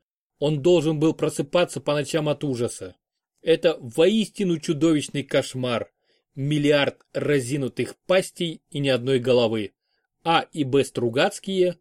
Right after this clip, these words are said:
"Хищные вещи века". На сегодняшний вечер этот стакан виски был третьим, но не последним. Хотя далее задерживаться в баре,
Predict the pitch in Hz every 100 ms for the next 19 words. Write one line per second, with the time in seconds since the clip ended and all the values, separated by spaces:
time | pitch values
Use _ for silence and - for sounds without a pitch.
0 | _ - - 226 - 180 160 131 156 151
1 | - 131 123 110 101 - _ _ _ _
2 | _ - 120 - 120 104 151 208 208 190
3 | - 190 165 180 - 170 156 151 _ -
4 | 135 131 117 - 135 113 143 127 110 131
5 | 214 - - 202 143 131 139 131 120 117
6 | 117 - 110 104 101 _ _ _ _ 113
7 | 123 202 208 - 165 - 123 120 107 107
8 | 101 _ _ _ _ _ - 117 120 107
9 | 104 131 175 185 180 135 165 147 165 139
10 | 147 - 135 113 104 139 151 143 120